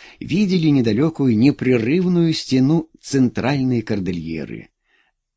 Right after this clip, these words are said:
возвышающуюся на этом участке до пяти тысяч метров. Горы вплотную подступили к восточному берегу Магдалены,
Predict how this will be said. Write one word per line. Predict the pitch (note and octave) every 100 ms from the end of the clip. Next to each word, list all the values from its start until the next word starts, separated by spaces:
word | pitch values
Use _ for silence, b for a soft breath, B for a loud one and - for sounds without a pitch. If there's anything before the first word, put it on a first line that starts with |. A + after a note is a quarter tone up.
| _ -
возвышающуюся | C3+ F#2 E2 - E3 E3+ D#3+ - D#3 D3 C#3+
на | C#3 C#3
этом | C3 A#2+
участке | - A#2 A#2 - - G#2+ - _ _ _
до | - B2+ A#2+
пяти | A#2 G#2 - E3
тысяч | - A2 A#2+ - A2 -
метров. | C2+ D2 - - - _ _ _ _ _ _ _ _ _ _ _ _ _ _ _ _ _ -
Горы | - C#3 F3+ F3+ E3+ E3+ _ _ _ _
вплотную | - - B2 B2+ C#3 D3+ D3
подступили | C3+ B2+ - A#2 B2+ C3+
к | -
восточному | B2 - A#2 A#2+ A#2 A#2
берегу | G#2 A2+ A#2 A2
Магдалены, | A2 G#2+ G2+ F#2 A2+ A#2